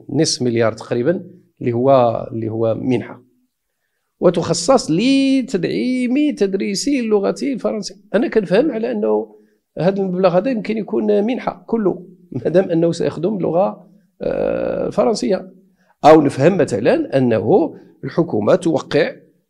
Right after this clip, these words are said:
اتفاقية لتد-، لتدعيم تدريس اللغات في المنظومة، ل-، ل-، ل-، لتدعيم تنزيل الهندسة اللغوية في المنظومة التربوية بالمنظور ديالها الشمولي،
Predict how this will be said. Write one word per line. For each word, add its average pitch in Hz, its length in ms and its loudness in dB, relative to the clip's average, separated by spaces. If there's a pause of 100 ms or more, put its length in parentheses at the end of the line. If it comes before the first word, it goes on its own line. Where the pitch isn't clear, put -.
(120)
اتفاقية 170 520 2
لتد-، 151 380 -2
لتدعيم 151 840 -2
تدريس 170 500 2
اللغات 151 840 4 (1900)
في - 80 -8
المنظومة، 131 420 4 (220)
ل-، 135 260 0
ل-، 131 260 -2
ل-، 139 220 -4
لتدعيم 143 440 0
تنزيل 175 640 0
الهندسة 165 760 2
اللغوية 160 800 4 (480)
في - 60 -6
المنظومة 151 400 4
التربوية 123 480 -2 (300)
بالمنظور 139 460 4
ديالها 143 220 4
الشمولي، 147 600 0